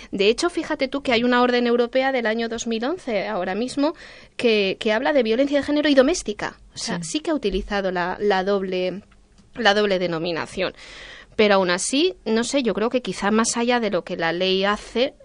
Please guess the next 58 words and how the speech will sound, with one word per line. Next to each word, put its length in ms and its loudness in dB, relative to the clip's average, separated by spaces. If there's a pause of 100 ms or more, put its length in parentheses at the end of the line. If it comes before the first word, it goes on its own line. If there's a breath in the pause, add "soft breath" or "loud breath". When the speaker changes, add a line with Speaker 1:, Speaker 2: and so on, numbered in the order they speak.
(120)
Speaker 1:
eh, 360 -2
yo 100 -12
creo 160 -12
que 80 -8
a 60 -6
la 80 -8
gente 640 0
lo 160 -6
que 100 -10
le 140 -6
conviene 320 -4
es 80 -6
que 100 -2
le 80 0
aclaremos 480 -4
el 80 -10
concepto. 800 -6
Speaker 2:
Sí, 100 -8
Speaker 1:
Es 100 -6
decir, 380 -6
Speaker 2:
sí. 160 -12 (220 loud breath)
Speaker 1:
eh, 200 0
más 220 2
allá 200 0
de 100 -2
que 100 -4
la 140 0
ley 320 0
se 120 -6
ha 60 -4
quedado 300 -2
corta 500 -2
o 80 -2
no 340 0
ha 140 0
previsto 480 -2
estas 260 -6
cir-, 220 -6
estas 260 -8
circunstancias, 680 -8 (320 loud breath)
lo 240 2
bueno 300 4
es 100 -4
que 80 -4
la 100 -6
gente, 460 -4
por 260 0
una 220 4
vez, 160 2
sepa 540 2
que 120 -8
la 100 -4
violencia 440 -6
de 100 -4
género 480 -8
tiene 220 -8
una 160 -2
connotación 1040 -4